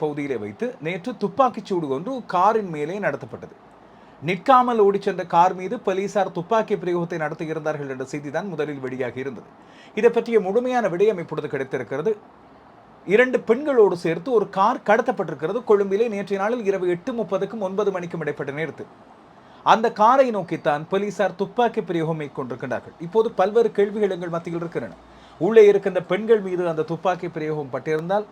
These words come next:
அதுபோல போலீசார் காரை நிறுத்துவதற்காக நடத்திய துப்பாக்கிச்சூடு ஒன்று அல்ல, பல துப்பாக்கிச்சூடுகள். இதேவேளை அந்த கார்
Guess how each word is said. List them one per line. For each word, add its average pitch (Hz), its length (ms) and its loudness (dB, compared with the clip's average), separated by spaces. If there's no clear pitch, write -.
அதுபோல 190 380 0
போலீசார் 214 500 2
காரை 196 320 4
நிறுத்துவதற்காக 185 680 0
நடத்திய 165 360 -2
துப்பாக்கிச்சூடு 175 560 -4
ஒன்று 190 240 0
அல்ல, 175 140 2
பல 170 240 -2
துப்பாக்கிச்சூடுகள். 165 720 -6
இதேவேளை 214 420 6
அந்த 156 120 -4
கார் 214 260 6